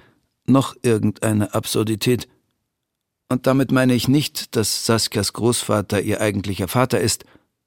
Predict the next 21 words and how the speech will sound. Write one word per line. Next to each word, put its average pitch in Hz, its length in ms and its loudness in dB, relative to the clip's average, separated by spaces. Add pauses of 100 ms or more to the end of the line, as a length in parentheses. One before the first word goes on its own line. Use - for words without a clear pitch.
(280)
sondern 120 520 4 (160)
wer 143 220 2
dieser 101 300 0
Großvater 95 640 -2
ist. - 300 -6 (1300)
Theodor 120 360 0
Stelzer 123 580 0
war 120 100 6
nämlich 123 380 2
Ministerpräsident 120 1000 2
von 123 120 -4
Schleswig-Holstein. 120 840 0 (1080)
Und 101 180 -2
nicht 95 200 -4
nur 98 80 -2
das. 120 280 -4 (680)
Theodor 165 300 2
Stelzer 143 520 2
war 127 200 2
eine 120 220 4 (100)
Institution. 117 880 0